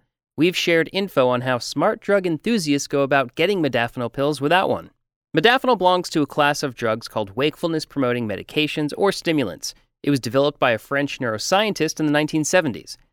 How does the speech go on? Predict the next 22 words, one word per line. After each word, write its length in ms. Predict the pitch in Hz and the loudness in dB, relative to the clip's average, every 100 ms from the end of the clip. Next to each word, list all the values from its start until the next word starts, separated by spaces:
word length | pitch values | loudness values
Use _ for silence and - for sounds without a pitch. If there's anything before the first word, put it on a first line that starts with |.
| _ _ | _ _
Later 260 | 143 170 151 | 0 2 4
that 200 | 151 - | 2 0
year, 220 | 151 185 | -2 -2
the 100 | 143 | -4
French 360 | - 151 151 - | -2 -2 -2 -4
National 500 | 131 127 - 120 - | -4 -4 -4 -6 -4
Agency 560 | 151 151 156 147 156 151 | -2 0 -2 -2 -4 -4
of 160 | 110 | -4
Safety 580 | - 190 196 - 190 190 | -2 0 -2 -4 -8 -4
and 200 | 139 123 | -2 0
Medicines 500 | 143 165 - 160 156 | 0 0 -4 -4 -4
and 120 | 110 | -4
Health 280 | 120 160 - | -2 -2 -2
Products 400 | - 127 120 117 | 0 2 2 -2
approved 360 | 113 - 135 120 | -8 -6 -4 -4
it 120 | 123 | -4
as 180 | 123 117 | -2 -4
an 80 | 110 | -4
experimental 800 | 107 - 139 151 160 156 160 151 | -10 -6 0 0 0 -2 -2 -4
treatment 480 | - 196 208 185 190 | -4 -4 -4 -6 -6
for 180 | - 139 | -4 0
narcolepsy. 680 | 135 131 117 92 - - | 2 2 0 -4 -6 -12